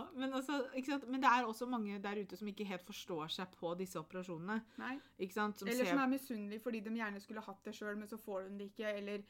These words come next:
Speaker 1: Ja, eller
Speaker 2: tror at dette er en lett løsning. For
Speaker 1: Ja.
Speaker 2: det også er en veldig misforståelse som er ute og går her, at det å ta en gastric bypass-operasjon eller en g-, gastric sleeve-operasjon, det er s-, s-, store operasjoner.
Speaker 1: Ja,
Speaker 2: Det
Speaker 1: det.
Speaker 2: er ingenting å ta lett på,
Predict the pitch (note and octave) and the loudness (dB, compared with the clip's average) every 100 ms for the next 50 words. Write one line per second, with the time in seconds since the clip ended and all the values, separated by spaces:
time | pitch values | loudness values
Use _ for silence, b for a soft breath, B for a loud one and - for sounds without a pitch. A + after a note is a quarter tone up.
0 | B B B E3+ - A3+ A#3+ A#3+ C4 B3+ | B B B -2 0 4 4 4 2 2
1 | A#3+ C4 A3 G3+ A3 G#3 - A#3 G#3 A#3 | -2 -2 -2 -4 -4 -6 -4 -6 -4 -6
2 | A#3+ A3+ D#3+ A3+ A3+ A3 C4 A3 A3 A3+ | -4 -2 0 0 0 0 0 2 -2 -4
3 | G#3+ A#3 C4 G#3 G3+ A#3 - G3 - G3 | -8 0 0 0 -4 -4 -4 -10 -6 -6
4 | G3 G3+ G#3+ G#3 G#3 G3+ G#3+ C4 C4+ B | -6 -8 -8 -6 -4 -4 2 0 0 B
5 | B B A3 G#3 A3 A3+ - G#3 G#3 A#3 | B B -2 0 -2 -4 -6 -4 -2 -2
6 | G3+ G3 A#3+ G#3+ G3+ F#3+ G3 G3 G3+ G3+ | -4 -4 -6 -2 -2 -2 -6 -8 -8 -6
7 | A3 A#3 G#3 G#3+ A3+ B B - G#3+ G3+ | -6 -6 -4 -2 -4 B B -12 -10 -8
8 | G#3 G#3 G3+ A#3 A#3 - G#3 G3 G3+ A#3 | -6 -6 -4 -6 -6 -6 -6 -6 -6 -2
9 | C4 - G#3+ G#3 A3+ - - - - - | -4 -4 0 0 -2 -10 -20 -18 -18 -14
10 | - - - D#4 G#3+ F#3 F#3+ G3 C4 B3+ | -12 -12 -4 -2 -2 -4 -6 -2 -2 -2
11 | G3+ B3 D#4+ E3+ E3 G#3+ D4+ - D4+ B3+ | -2 -2 -2 -6 -8 -4 -4 0 4 6
12 | B3 C4 A#3 - A#3 G3+ - - | 4 0 -2 -2 -4 -4 -2 2